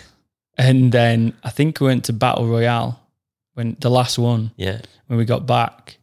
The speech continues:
Speaker 1: and I met him for the first time. And then I guess he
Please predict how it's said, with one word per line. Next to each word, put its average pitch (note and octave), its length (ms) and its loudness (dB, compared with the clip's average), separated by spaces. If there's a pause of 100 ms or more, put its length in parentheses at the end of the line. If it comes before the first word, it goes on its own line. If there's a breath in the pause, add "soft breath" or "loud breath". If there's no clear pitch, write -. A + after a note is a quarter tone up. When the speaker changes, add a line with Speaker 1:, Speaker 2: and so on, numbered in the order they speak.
Speaker 1:
and A#2+ 80 -2
I A#2 40 0
met A2+ 220 2
him A#2+ 120 -4
for A#2 100 -8
the A2+ 80 -6
first A2+ 340 -2
time. A2 420 -2
And A2 100 -4
then A2 200 -6 (1120 loud breath)
I B2+ 120 -4
guess B2 220 0
he A#2 340 2